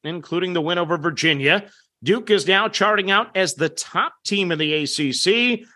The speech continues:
but they're still only five and five versus top fifty teams. North Carolina is three and seven against top fifty teams.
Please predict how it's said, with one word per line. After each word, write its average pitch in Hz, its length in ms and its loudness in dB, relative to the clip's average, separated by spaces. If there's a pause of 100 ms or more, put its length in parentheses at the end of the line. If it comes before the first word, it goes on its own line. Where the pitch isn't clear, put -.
(120)
but - 140 -6
they're 196 100 -2
still 208 300 0
only 202 240 0
five 196 320 2
and 190 180 -6
five 196 380 2
versus 202 220 2
top 190 320 -2
fifty 190 320 0
teams. 196 580 0 (320)
North 151 240 -2
Carolina 170 540 2 (200)
is 208 200 -2
three 214 320 -2
and 220 140 -4
seven 175 440 0 (180)
against 135 400 -6
top 135 220 -4
fifty 123 320 -6
teams. 214 500 0